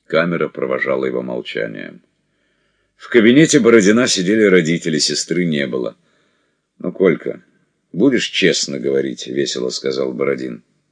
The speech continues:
«Что честно говорить?» «Все, как было дело. С кем ты совершил преступление?»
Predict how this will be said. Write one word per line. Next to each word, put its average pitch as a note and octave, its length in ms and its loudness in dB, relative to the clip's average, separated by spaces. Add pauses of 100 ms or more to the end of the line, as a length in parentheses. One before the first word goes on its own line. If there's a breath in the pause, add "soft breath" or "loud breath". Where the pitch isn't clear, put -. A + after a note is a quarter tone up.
(360)
«Что - 240 -2
честно F2 380 -2
говорить?» D2+ 460 -4 (640)
«Все, - 320 6
как A#2 220 4
было B2 240 6
дело. G#2 340 4
С - 160 0
кем D3+ 300 2
ты C#3 180 2
совершил A2+ 640 2
преступление?» G2 920 2